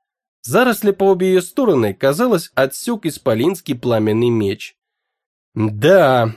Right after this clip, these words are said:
закряхтел Игнациус. «Прямо хоть сам с тобой иди». «Но не могу. Извини, девочка, не могу. Надо поднимать долину. Дело, похоже, куда серьёзнее, чем мы думаем.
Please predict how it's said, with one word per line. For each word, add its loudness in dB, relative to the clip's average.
закряхтел -4
Игнациус. -4
«Прямо 2
хоть -2
сам 2
с -12
тобой 0
иди». -4
«Но 0
не 0
могу. -2
Извини, 0
девочка, 0
не 2
могу. -2
Надо 2
поднимать 0
долину. -2
Дело, 0
похоже, 0
куда 2
серьёзнее, 0
чем -2
мы 0
думаем. -4